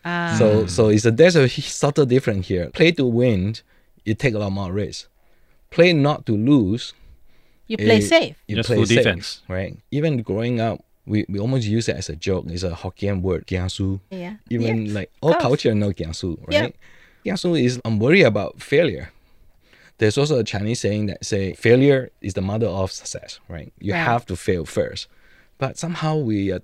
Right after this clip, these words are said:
Speaker 2: taught not to lose.
Speaker 1: Right.
Speaker 2: And that is pretty sad. Of course, there are s-, some people who break out of that. But in,
Speaker 1: Yeah.
Speaker 2: in large sense, we are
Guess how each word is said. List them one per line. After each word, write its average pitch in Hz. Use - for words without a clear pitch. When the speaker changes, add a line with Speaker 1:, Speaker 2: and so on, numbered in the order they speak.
Speaker 2:
taught -
not -
to 92
lose. 87
Speaker 1:
Right. 180
Speaker 2:
And 95
that 110
is 90
pretty 117
sad. 71
Of 117
course, 123
there 104
are 85
s-, 107
some 107
people 98
who 82
break 87
out 82
of 80
that. 78
But 87
in, 95
Speaker 1:
Yeah. 165
Speaker 2:
in 101
large 127
sense, 104
we 87
are 87